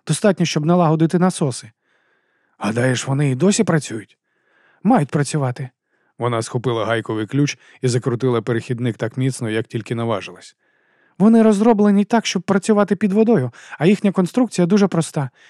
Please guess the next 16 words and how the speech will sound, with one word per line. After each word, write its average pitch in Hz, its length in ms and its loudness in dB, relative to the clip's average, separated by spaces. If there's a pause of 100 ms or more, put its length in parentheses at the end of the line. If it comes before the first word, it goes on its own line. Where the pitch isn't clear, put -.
(120)
Їм 170 120 2
просто 208 280 2
потрібна 196 480 0
електрика, 190 640 0 (260)
а 180 120 2
її 214 260 4
у 208 100 4
нас 160 200 2
тут 160 180 -2
на 170 100 2
горі 165 280 2
вдосталь». 139 560 -2 (680)
«А 120 120 -2
що 160 180 0
робитиму 143 400 0
я?» 127 300 -2